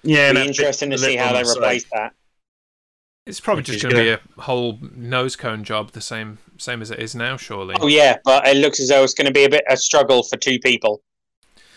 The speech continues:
Speaker 3: Perhaps, yeah. Yeah, you might have to manoeuvre it a bit better, 'cause it
Speaker 2: Yes.
Speaker 3: seems to fit quite snugly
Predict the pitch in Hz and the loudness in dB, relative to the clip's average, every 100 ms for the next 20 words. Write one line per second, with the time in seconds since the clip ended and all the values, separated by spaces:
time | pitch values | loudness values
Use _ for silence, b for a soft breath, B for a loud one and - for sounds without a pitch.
0 | b b _ - 113 117 104 - - 123 | b b _ -14 -12 -10 -12 -12 -16 -8
1 | 104 101 104 - 127 127 131 131 143 123 | -6 -6 -10 -10 -8 -6 -6 -4 -2 -4
2 | 127 127 127 131 123 113 113 110 113 110 | -6 -6 -2 -2 -2 -4 -6 -6 -6 -6
3 | 110 - 110 104 - 117 - 117 110 117 | -6 -8 -12 -14 -20 -20 -18 -14 -12 0
4 | 123 113 123 - 123 143 92 - 107 - | 0 2 -2 -8 -8 -8 -8 -6 -6 -8
5 | - 123 117 113 107 - | -10 -10 -10 -12 -12 -16